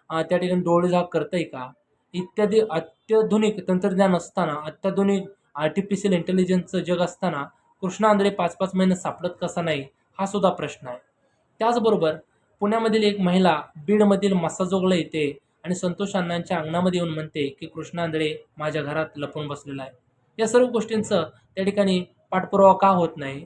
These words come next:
या गोष्टींचा शोध का घेतला जात नाही, याच्या मागं राजकीय दबाव आहे का? संतोष अण्णांचं प्रकरण सध्या हळूहळू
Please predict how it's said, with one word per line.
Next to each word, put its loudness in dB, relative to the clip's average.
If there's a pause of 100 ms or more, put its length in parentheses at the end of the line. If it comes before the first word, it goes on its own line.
या 0
गोष्टींचा 0
शोध 0
का -2
घेतला -2
जात -6
नाही, -10 (500)
याच्या 2
मागं 4
राजकीय 2
दबाव 2
आहे 2
का? -6 (420)
संतोष 0
अण्णांचं 2
प्रकरण -2
सध्या -6
हळूहळू 4